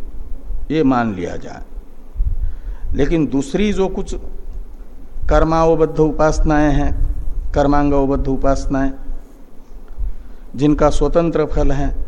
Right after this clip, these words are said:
कर्मांग रूप द्वार की अपेक्षा नहीं, यानी कर्म समृद्धि रूप फल न बता करके कुछ अलग स्वतंत्र फल बताया जाता है।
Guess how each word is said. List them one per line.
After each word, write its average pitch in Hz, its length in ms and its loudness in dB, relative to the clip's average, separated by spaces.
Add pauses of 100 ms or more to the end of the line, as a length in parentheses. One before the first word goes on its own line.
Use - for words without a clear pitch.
(920)
कर्मांग 151 460 6
रूप 151 300 4 (280)
द्वार 131 420 2
की 165 220 4
अपेक्षा 143 480 0
नहीं, 151 160 2
यानी 143 220 2
कर्म 151 340 0
समृद्धि 143 640 2
रूप 160 240 2
फल 139 180 6
न 151 200 4
बता 143 320 4
करके 143 320 2
कुछ - 240 -8
अलग 151 420 2
स्वतंत्र 143 480 -2
फल 139 220 2
बताया 127 360 2
जाता 123 320 -4
है। 120 160 -6